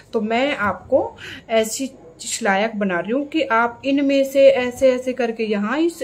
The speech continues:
इसमें जा सको, फिर check करो कि ये मेरे लायक है कि नहीं है, फिर आप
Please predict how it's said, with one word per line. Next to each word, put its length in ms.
इसमें 300
जा 140
सको, 380
फिर 120
check 340
करो 240
कि 120
ये 120
मेरे 180
लायक 380
है 100
कि 120
नहीं 280
है, 100
फिर 160
आप 180